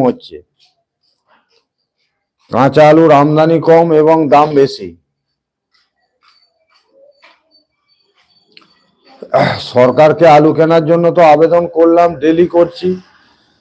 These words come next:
ডেলি আবেদন করছি। এবার সরকার বাহাদুর যেটা ভালো বুঝবেন সেটা করবেন। তার কারণ হচ্ছে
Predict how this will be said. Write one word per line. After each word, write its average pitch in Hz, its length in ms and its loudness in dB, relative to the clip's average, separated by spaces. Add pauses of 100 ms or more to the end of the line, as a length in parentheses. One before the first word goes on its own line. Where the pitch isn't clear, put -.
(720)
ডেলি 151 340 2
আবেদন 165 460 4
করছি। 165 340 0
এবার 165 200 4
সরকার 151 440 0
বাহাদুর 156 400 2
যেটা 147 260 2
ভালো 139 300 0
বুঝবেন 156 360 -4
সেটা 147 280 0
করবেন। 147 400 0 (1400)
তার 131 200 2
কারণ 143 300 2
হচ্ছে 151 260 -2